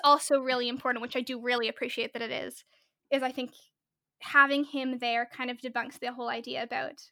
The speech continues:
which I think so many men believe so deeply in, like, a total lie to themselves,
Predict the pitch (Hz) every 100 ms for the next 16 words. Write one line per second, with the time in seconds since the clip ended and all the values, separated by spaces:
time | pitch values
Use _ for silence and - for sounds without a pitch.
0 | _ - 277 285 269 - 254 247 240 240
1 | 226 262 254 277 _ _ - 254 269 262
2 | 254 247 - 302 285 294 262 277 240 226
3 | 220 233 233 - - - _ _ _ 359
4 | _ _ _ - - 277 277 262 254 247
5 | 254 - _ _ - 254 226 233 233 -
6 | 254 262 403 277 269